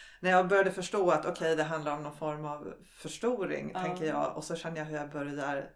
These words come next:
Speaker 1: tycka att det här är lite roligt.
Speaker 2: Ja.
Speaker 1: Att, att jag börjar så här
Speaker 2: Ja, men det är ju
Speaker 1: nästan
Speaker 2: jättesvårt.
Speaker 1: fnissa till. Ja. Eh,
Speaker 2: Och det
Speaker 1: men
Speaker 2: är ju någonting roligt, eller så här, humor tycker,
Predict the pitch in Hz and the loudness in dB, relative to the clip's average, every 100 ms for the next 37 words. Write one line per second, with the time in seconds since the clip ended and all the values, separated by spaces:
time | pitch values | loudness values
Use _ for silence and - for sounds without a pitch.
0 | - 156 151 147 151 151 147 165 196 202 | -10 -8 -6 -6 -6 -6 -6 -4 -2 -2
1 | 196 277 175 160 190 185 240 - _ _ | -2 -2 -2 -4 -6 -6 -10 -16 _ _
2 | _ - 160 - 165 165 - 156 160 165 | _ -6 -6 -4 -6 -6 -8 -4 -2 2
3 | 160 156 147 147 247 269 294 262 190 - | 0 0 -4 0 2 4 4 4 2 2
4 | 180 240 202 - - 190 185 196 196 156 | 2 2 4 4 4 2 2 2 2 2
5 | 156 - 202 190 208 208 - - - - | 0 2 4 4 2 0 -12 -20 -20 -20
6 | - - 190 190 214 220 220 330 320 285 | -12 0 4 4 6 8 8 6 4 4
7 | 247 214 226 247 208 233 226 - 190 190 | 4 2 0 0 0 0 0 -2 -2 -2
8 | 190 226 277 240 185 175 185 175 175 | -4 -2 -2 -2 -4 -6 -8 -6 -8